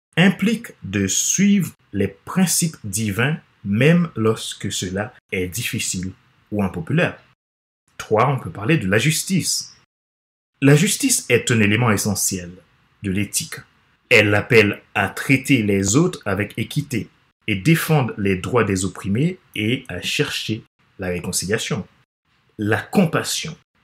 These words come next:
La compassion envers les vulnérables est un principe fondamental. L'éthique encourage à agir avec compassion et à aider ceux qui ont besoin de nous.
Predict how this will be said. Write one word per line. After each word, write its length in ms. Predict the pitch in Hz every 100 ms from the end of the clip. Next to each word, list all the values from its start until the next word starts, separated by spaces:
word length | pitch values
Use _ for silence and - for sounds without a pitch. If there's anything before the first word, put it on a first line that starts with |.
| _ 120
La 80 | 147
compassion 440 | 247 247 - 220 135
envers 320 | 123 117 98
les 160 | 92
vulnérables 800 | 95 98 107 98 98 147 196 170 - _
est 320 | 143 165 -
un 160 | 135 113 - _ _ _ _
principe 500 | - 185 170 - - -
fondamental. 720 | - 101 92 101 123 127 85 - _ _ _
L'éthique 380 | 92 90 95 - - _
encourage 720 | 98 - 85 113 160 - - -
à 180 | 156 -
agir 460 | 120 117 110 107
avec 260 | 92 87 -
compassion 600 | - 117 107 - 175 175 _ _ -
et 100 | -
à 160 | 98 87
aider 260 | 87 135
ceux 400 | 147 - 151 180
qui 400 | - - 104 98 - _ _ _ _ _ _ _
ont 100 | 87
besoin 400 | 85 98 123 113
de 120 | 90
nous. 140 | 82